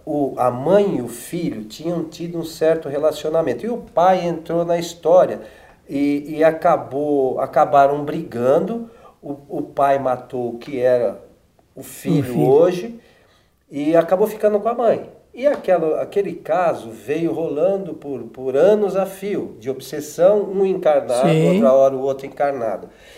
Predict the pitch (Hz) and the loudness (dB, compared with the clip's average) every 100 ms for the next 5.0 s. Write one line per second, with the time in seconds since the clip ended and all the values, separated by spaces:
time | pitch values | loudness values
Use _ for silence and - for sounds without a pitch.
0 | - _ - 262 170 160 185 - - - | -20 _ -10 -4 0 2 2 0 -6 -16
1 | _ _ - 214 - 117 139 147 120 110 | _ _ 2 2 2 -4 -2 -2 -4 -2
2 | 135 170 156 - - 131 120 110 131 214 | 0 0 -2 -8 -6 -6 -6 -2 2 2
3 | 196 117 131 131 113 107 110 104 107 - | 2 0 -2 -2 -2 -2 -2 -2 -4 -8
4 | 98 98 147 190 160 - 160 185 214 170 | -10 -4 0 2 2 2 2 4 4 2